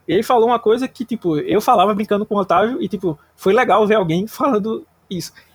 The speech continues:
Que, tipo, se eu sou o Jamal Adams, o agente do Jamal Adams, eu chegava pra Seattle e dizia assim, "Ó, me dá trinta milhões aí por ano."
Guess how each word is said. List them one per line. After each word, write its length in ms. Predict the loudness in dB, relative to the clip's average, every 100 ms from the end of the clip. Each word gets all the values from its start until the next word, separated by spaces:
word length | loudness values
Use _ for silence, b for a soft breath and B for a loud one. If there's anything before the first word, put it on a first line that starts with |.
| _
Que, 80 | -10
tipo, 200 | -8 -8
se 120 | -4
eu 60 | -2
sou 180 | 0 2
o 40 |
Jamal 280 | 2 2 0
Adams, 380 | 0 -4 -10 -20 _ _
o 80 | 0
agente 320 | 2 0 -4
do 80 | -4
Jamal 280 | -4 -2 -2
Adams, 320 | -4 -10 -18 _ _ _ _
eu 60 | -4
chegava 240 | 0 0
pra 100 | 0 -2
Seattle 280 | 0 -2
e 20 | -2
dizia 140 | -4
assim, 180 | -2 0
"Ó, 140 | 0
me 100 | 2 0
dá 120 | 0
trinta 280 | -2 -2 0
milhões 300 | 0 0 0
aí 160 | -2
por 160 | -4 -6
ano." 140 | -8